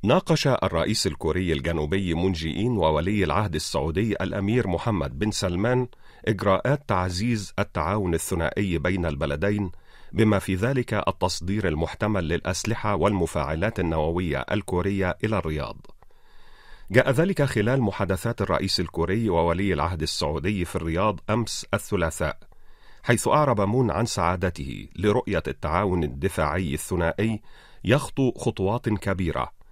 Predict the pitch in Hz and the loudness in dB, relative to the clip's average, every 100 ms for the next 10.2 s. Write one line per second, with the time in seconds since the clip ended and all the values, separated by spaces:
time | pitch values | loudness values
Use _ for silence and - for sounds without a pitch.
0 | - - - 101 101 80 64 - 107 104 | -20 -20 -6 0 2 2 -2 -2 0 0
1 | 101 95 95 92 - 127 107 92 95 95 | 0 -2 -2 -2 0 2 2 2 0 2
2 | 87 82 120 - 85 - 131 110 101 78 | 2 4 2 2 -2 0 0 2 0 2
3 | 95 - 85 98 - 78 92 92 76 95 | -2 0 0 0 -2 -2 -2 0 0 0
4 | 98 90 - 90 98 110 101 82 107 98 | 0 0 0 0 2 2 2 0 0 0
5 | 73 67 - - - - _ - - - | 0 -2 -4 -14 -20 -20 _ -20 -20 -20
6 | - - - - - - - - 107 113 | -20 -20 -20 -20 -20 -18 -16 0 6 8
7 | 170 - 160 127 120 113 - 107 90 135 | 8 6 6 6 6 4 0 -2 0 0
8 | 123 92 - - 95 82 92 - 90 - | 2 2 0 0 0 2 0 0 -2 0
9 | 87 92 110 101 104 107 101 101 87 107 | 0 2 0 0 -2 -2 0 0 2 2
10 | 135 | 2